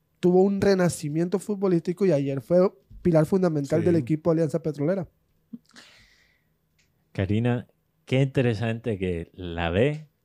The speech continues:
Speaker 3: de Colombia se está convirtiendo en el semillero de talento colombiano. ¿Por qué será?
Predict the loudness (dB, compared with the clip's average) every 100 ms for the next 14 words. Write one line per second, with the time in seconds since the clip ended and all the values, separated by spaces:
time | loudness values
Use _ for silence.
0 | -20 _ _ _ -6 -2 0 -2 -4 -10
1 | -12 -16 -18 -12 -12 -12 -6 -4 -2 -2
2 | -2 -4 -6 -6 -6 -6 -8 -10 _ _
3 | _ _ _ _ _ _ _ -8 -8 -8
4 | -8 -4 -2 -2 -4 -6 -12 -14 -14 -16
5 | -14 -14 -14 -16 -14 -14 -10 -10 -8 -2
6 | -2 -2